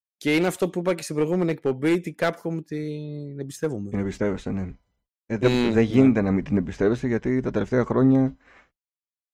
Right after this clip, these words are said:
Speaker 2: δίνει πόνο.
Speaker 1: Ναι, ναι.
Speaker 2: Είπαμε, δες Capcom και δες
Speaker 1: Ναι,
Speaker 2: και
Speaker 1: ναι.
Speaker 2: Konami, που, που τις είχαμε κάποτε ότι είναι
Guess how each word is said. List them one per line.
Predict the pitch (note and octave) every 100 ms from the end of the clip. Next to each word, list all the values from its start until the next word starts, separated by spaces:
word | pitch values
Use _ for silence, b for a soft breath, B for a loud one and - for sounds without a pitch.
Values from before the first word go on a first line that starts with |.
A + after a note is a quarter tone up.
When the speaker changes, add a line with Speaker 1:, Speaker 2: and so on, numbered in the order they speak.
| _ _ _ _ _ -
Speaker 2:
δίνει | A2 B2+ A2+
πόνο. | A#2 A2 F2+ E2+ - _ _ _ _ _ _ _ _ _ _ _ G#2+
Speaker 1:
Ναι, | G#2+ A2
ναι. | G#2+ G#2 A2 _
Speaker 2:
Είπαμε, | - G#2 G2
δες | G2 G#2+
Capcom | - A#2 A#2+ A2+
και | A2
δες | A2
Speaker 1:
Ναι, | G#2+
Speaker 2:
και | G#2+
Speaker 1:
ναι. | -
Speaker 2:
Konami, | G#2+ G#2+ G#2+ F#2+ F2+ E2
που, | F2 F#2 F#2+ -
που | G2+
τις | G2
είχαμε | G#2+ A2+ G#2+
κάποτε | A2 A#2 A2+
ότι | A2 G#2+
είναι | G#2+ A2+ A2+ A2+ A2 G#2+